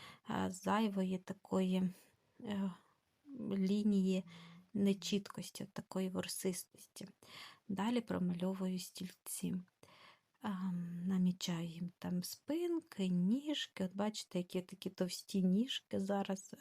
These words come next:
е, точніше, лінії на ніжках. Ну, нічого страшного.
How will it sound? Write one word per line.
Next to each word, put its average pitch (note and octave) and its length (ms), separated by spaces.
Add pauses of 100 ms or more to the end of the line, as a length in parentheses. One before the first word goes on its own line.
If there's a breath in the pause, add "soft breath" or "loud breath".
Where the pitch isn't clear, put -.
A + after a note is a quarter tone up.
е, G3+ 200 (320)
точніше, G#3 580
лінії F3+ 640 (560 loud breath)
на F#3 120
ніжках. - 720 (500 soft breath)
Ну, F#4 200
нічого A3+ 440
страшного. C#4 840